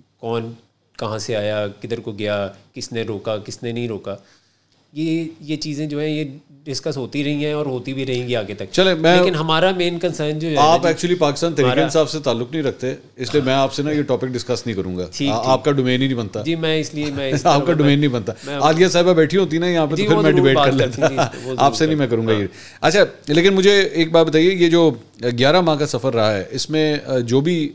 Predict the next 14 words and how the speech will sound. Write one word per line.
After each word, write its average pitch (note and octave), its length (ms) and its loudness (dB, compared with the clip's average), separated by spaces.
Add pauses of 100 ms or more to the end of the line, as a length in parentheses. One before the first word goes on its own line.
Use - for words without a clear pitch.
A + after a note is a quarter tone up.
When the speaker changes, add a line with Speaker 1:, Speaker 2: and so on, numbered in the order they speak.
Speaker 2:
वकील A#2+ 440 0
हैं, F#2+ 360 -4
आपने A2+ 300 -4
जो G#2+ 440 -2
किए A2 140 -6
हुए G#2 100 -6
हैं, F#2+ 100 -12 (380)
आपने D3+ 280 2
खुद F3+ 340 -4
personally E3+ 320 -6
उनको D#3+ 180 -8
हायर C3+ 180 -6
किया C3 220 -10
है? C3+ 80 -18